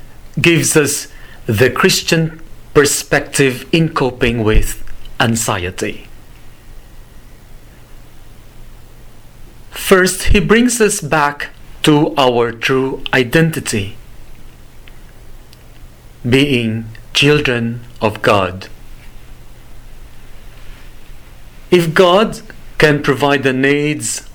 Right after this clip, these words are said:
of other living things, how much more of his children? Plants and animals follow their instincts in the rule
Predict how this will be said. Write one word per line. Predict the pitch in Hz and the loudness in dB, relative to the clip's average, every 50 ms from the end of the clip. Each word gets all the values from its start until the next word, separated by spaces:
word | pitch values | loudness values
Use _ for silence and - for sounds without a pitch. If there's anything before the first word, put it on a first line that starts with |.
| - - - | -8 0 0
of | 127 117 120 - - | 2 2 0 0 4
other | 139 131 127 120 113 117 113 113 117 117 - | 4 4 6 6 6 4 4 4 0 -4 -4
living | - 127 135 180 196 214 208 190 | 0 2 4 4 4 4 4 2
things, | 196 - - 120 127 151 160 - - - - - - - - - - - - - - - - - - - | 2 2 2 2 2 0 -2 -4 -4 -6 -8 -10 -14 -16 -12 -12 -12 -12 -12 -12 -14 -14 -12 -12 -12 -8
how | - - - 254 277 | -2 0 4 6 6
much | 277 254 233 - - - - - | 6 6 4 2 2 0 0 0
more | 165 170 185 196 196 196 156 120 113 107 110 - - - - | 2 4 4 4 4 2 2 0 -2 -6 -10 -16 -6 0 0
of | 113 110 - | 0 2 2
his | - 117 113 - | 0 0 0 -2
children? | - - - 180 190 185 147 127 104 95 95 - - - - - - - - - - - - - - - - - - - - - - - - - - - - - - - - - - - - - - - - - - - - - - - - - - - - - - - - - - - | 0 2 4 4 4 4 2 0 -2 -2 -4 -4 -2 -2 -2 -4 -6 -10 -12 -16 -18 -18 -16 -16 -16 -14 -12 -12 -12 -10 -12 -12 -14 -14 -14 -14 -12 -14 -14 -12 -10 -12 -12 -12 -12 -14 -14 -16 -16 -14 -14 -14 -14 -12 -14 -14 -14 -14 -14 -16 -16 -16 -14 -12 -8 -4 -2 -2 2 4
Plants | 147 143 147 160 165 156 - | 4 6 6 4 2 0 -2
and | - 135 120 127 | -4 -4 -2 0
animals | - 151 170 180 170 131 113 113 113 - - | 2 2 2 2 2 0 -2 -2 -2 -4 -6
follow | - - 151 143 143 143 139 135 131 135 135 | 0 4 4 6 6 6 4 2 2 -2 -4
their | 127 107 120 117 117 | 0 2 4 4 4
instincts | - 160 165 185 170 - - 160 151 151 151 - - - - - - - - - - - - - - - - - - - - - - - | 4 2 2 2 0 0 0 0 0 0 -2 -4 -6 -8 -12 -14 -16 -16 -16 -16 -16 -16 -16 -16 -16 -16 -18 -18 -20 -20 -20 -20 0 2
in | 151 143 135 117 | 4 4 6 6
the | 120 131 | 6 6
rule | 127 120 135 156 175 185 185 185 196 | 6 6 4 4 4 4 2 2 0